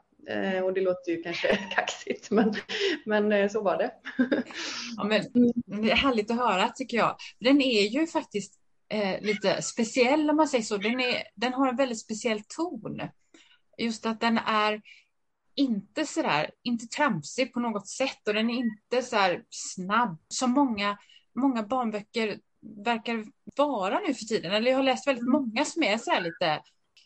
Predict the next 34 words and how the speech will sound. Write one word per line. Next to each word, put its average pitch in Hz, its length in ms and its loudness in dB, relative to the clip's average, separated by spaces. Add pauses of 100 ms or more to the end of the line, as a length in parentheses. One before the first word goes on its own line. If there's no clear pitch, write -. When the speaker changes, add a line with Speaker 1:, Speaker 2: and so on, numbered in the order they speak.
(140)
Speaker 2:
eh, 160 480 -4
rappa, 196 720 2
humoristiska 214 800 -2
hållet. 202 540 0 (680)
Och 226 120 0
denna 240 260 4 (240)
är 269 220 4
på 233 220 -10
ett 220 160 -10
helt 220 220 -6
annat 254 480 -2
sätt. - 640 -8 (100)
Det 220 80 -2
är 226 60 2
väldigt 214 360 2
mycket 262 400 0
starka 208 400 -4
känslor, 196 760 -4
det 196 120 2
är 180 120 -6 (280)
vemod, 220 800 2
det 220 160 6
är 190 120 -2 (260)
glädje 220 920 2
och 208 140 -2
det 220 60 0
är 226 60 0
sorg 180 560 -2
och - 100 -6
som 208 240 -2
liksom 196 400 -6
på - 100 -2
något 220 200 0
vis 180 240 -8